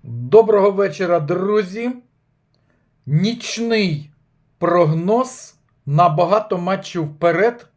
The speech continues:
і одночасно на два вида спорту,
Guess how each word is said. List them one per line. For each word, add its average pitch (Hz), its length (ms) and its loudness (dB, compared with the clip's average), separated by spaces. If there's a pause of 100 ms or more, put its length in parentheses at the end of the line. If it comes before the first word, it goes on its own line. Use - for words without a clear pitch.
(160)
і 196 240 -6
одночасно 165 1120 -2 (300)
на 156 200 2
два 170 540 -2
вида 147 400 -2
спорту, 180 680 -8